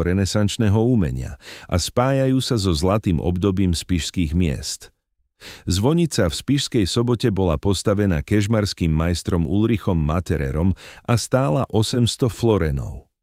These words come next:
Vo zvonici sú umiestnené štyri zvony, z ktorých najväčší a najvýznamnejší zhotovil Ján Wagner.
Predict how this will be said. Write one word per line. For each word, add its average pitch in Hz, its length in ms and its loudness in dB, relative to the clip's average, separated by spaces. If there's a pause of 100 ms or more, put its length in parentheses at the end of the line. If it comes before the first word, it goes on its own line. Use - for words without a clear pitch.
(500)
Vo 135 240 4
zvonici 143 480 2
sú 120 240 2
umiestnené 127 720 2
štyri 139 400 2
zvony, 92 560 0 (240)
z - 80 -6
ktorých 92 400 0
najväčší 135 640 2
a 80 80 0
najvýznamnejší 117 1120 2
zhotovil 98 480 2
Ján 87 320 4
Wagner. 85 640 0